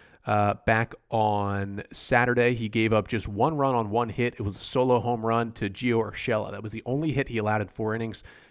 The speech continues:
Two Ks and one walk for Matt Harvey. Um, have a, a buddy, Joe, who, uh, does some scouting and was down in the ballpark uh, shout out to Joe Hirsch in Sarasota,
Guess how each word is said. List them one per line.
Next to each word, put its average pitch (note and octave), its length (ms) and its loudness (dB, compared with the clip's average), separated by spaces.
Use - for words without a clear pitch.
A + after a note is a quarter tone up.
Two G3 180 0
Ks D#3 380 4
and A2 140 -2
one A#2+ 220 0
walk A2 360 0
for - 180 -4
Matt G#2+ 240 -2
Harvey. A#2+ 560 0
Um, G2 680 -2
have A2+ 200 2
a, G2+ 120 2
a G#2+ 120 -2
buddy, A2 280 0
Joe, A2+ 420 2
who, G#2 260 0
uh, G2 140 0
does G2+ 220 -2
some F#2+ 120 -12
scouting A2+ 500 2
and G2 60 -4
was F#2+ 140 -4
down A2 300 2
in A#2+ 220 -4
the G#2 60 -4
ballpark G#2+ 560 2
uh, G2+ 120 0
shout A2 200 -2
out G#2+ 100 -4
to G2 60 -8
Joe G2+ 240 -2
Hirsch G#2+ 360 -4
in A#2 180 -4
Sarasota, G#2+ 800 0